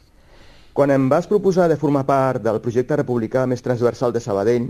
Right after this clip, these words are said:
encara no sabia que m'involucraves tu i la resta de la Junta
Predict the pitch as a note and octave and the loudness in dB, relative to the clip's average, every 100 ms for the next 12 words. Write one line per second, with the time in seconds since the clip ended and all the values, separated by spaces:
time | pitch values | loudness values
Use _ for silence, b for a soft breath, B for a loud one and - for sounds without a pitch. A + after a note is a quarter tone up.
0 | - G#2+ A2 C3+ C3+ - C3 C#3 C3+ B2 | -8 -6 -2 0 0 0 0 0 0 -2
1 | C3 B2+ F2 - b b b - A2+ A#2 | 0 0 -2 -12 b b b -6 -4 0
2 | A#2+ G#2+ B2 B2 B2+ C3+ B2+ G#2 A2+ - | 0 0 0 0 -2 -2 0 0 -2 -2
3 | B2 A2+ G#2+ A2 G#2+ B2 | 0 0 0 -2 -2 -2